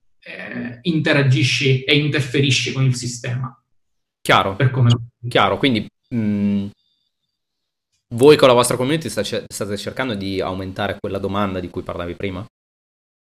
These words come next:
Speaker 1: Eh, no, con la nostra community, non esatto, con la nostra commu-, perché noi non siamo un ufficio di collocamento, per aumentare la
Speaker 2: Certo,
Speaker 1: domanda
Speaker 2: no, no, no,
Speaker 1: dovrebbero
Speaker 2: beh, chiaro, più che altro un'opera di
Speaker 1: dovrebbero aumentare i
Speaker 2: convincimento
Speaker 1: lavoratori
Speaker 2: mentale a, a dire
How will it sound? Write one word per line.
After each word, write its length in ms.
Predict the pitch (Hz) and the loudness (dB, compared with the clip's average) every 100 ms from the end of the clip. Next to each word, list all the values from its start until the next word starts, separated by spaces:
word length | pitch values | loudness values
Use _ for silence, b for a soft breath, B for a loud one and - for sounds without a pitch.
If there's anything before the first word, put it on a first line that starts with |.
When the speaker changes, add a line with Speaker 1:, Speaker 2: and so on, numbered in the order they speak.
| _ _ _ _ _ b b b | _ _ _ _ _ b b b
Speaker 1:
Eh, 440 | 160 156 147 147 147 | 2 4 6 4 6
no, 360 | 196 220 120 - | 6 6 4 2
con 140 | 170 | 2
la 40 | |
nostra 260 | 220 240 220 | 4 4 4
community, 460 | 202 220 285 214 175 | 6 8 8 6 4
non 160 | 175 | 6
esatto, 720 | 208 190 131 120 - 202 - B B B | 6 4 2 0 -2 -2 -4 B B B
con 100 | - | 2
la 100 | 160 | 4
nostra 280 | 208 226 196 | 4 2 2
commu-, 300 | 180 185 180 | 4 4 4
perché 200 | 180 - | 2 4
noi 140 | 214 170 | 4 4
non 120 | 160 | 4
siamo 180 | 170 147 | 2 2
un 40 | |
ufficio 220 | 131 143 | 2 2
di 100 | 135 | 4
collocamento, 560 | 131 127 123 123 120 123 | 6 6 6 6 6 6
per 140 | 139 | 4
aumentare 300 | 165 180 180 | 4 4 6
la 40 | 175 | 6
Speaker 2:
Certo, 200 | 123 117 | 6 6
Speaker 1:
domanda 160 | 131 | 6
Speaker 2:
no, 60 | 135 | 6
no, 60 | 143 | 6
no, 60 | |
Speaker 1:
dovrebbero 200 | 151 - | 6 6
Speaker 2:
beh, 40 | - | 6
chiaro, 440 | 147 117 104 - 131 | 6 4 2 -4 -10
più 120 | 123 135 | -6 2
che 80 | |
altro 300 | 151 151 143 143 | 4 4 -4 -4
un'opera 400 | 139 165 170 180 | 0 6 8 8
di 100 | 180 | 8
Speaker 1:
dovrebbero 80 | |
aumentare 340 | 185 185 147 175 175 156 156 | 8 8 8 8 8 8 6
i 40 | |
Speaker 2:
convincimento 200 | 156 156 | 6 4
Speaker 1:
lavoratori 280 | 156 147 147 | 4 2 0
Speaker 2:
mentale 640 | 139 139 139 143 143 135 | 0 2 4 4 2 2
a, 200 | 113 113 | 0 -2
a 200 | 117 113 | -6 -8
dire 440 | 120 123 120 107 | -8 -8 -8 -10